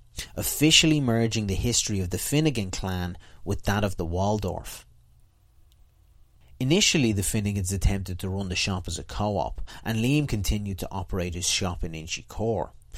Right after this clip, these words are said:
But after eighteen months of loss-making at the Waldorf, they decided something had to change. The Finnegans were set to give up their dream of running the Waldorf and started making plans to close down. But luckily,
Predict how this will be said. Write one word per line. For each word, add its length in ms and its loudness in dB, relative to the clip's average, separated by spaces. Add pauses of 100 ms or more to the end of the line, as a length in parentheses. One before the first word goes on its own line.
(240)
But 140 2
after 340 0
eighteen 480 2
months 260 0
of 120 -2
loss-making 800 -2
at 120 -10
the 80 -4
Waldorf, 760 -2 (180)
they 100 -2
decided 640 4
something 380 0
had 240 -8
to 80 -14
change. 680 -4 (720)
The 80 0
Finnegans 560 6
were 140 6
set 400 4
to 80 4
give 200 2
up 200 4
their 100 6
dream 420 0
of 140 -2
running 320 0
the 80 -2
Waldorf 720 -2 (180)
and 140 0
started 480 2
making 340 -4
plans 440 -2
to 80 -6
close 360 -4
down. 380 0 (840)
But 140 2
luckily, 540 4